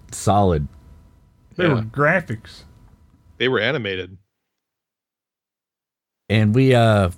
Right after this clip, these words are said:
Speaker 1: we start with the first story in this anthology. The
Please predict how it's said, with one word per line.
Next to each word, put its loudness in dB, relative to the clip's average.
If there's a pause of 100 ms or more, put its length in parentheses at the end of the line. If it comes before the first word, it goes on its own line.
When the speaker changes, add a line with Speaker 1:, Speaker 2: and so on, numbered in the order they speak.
(140)
Speaker 1:
we 4
start 0
with 0
the 0
first -2
story 0
in 0
this 0
anthology. 0 (1120)
The 0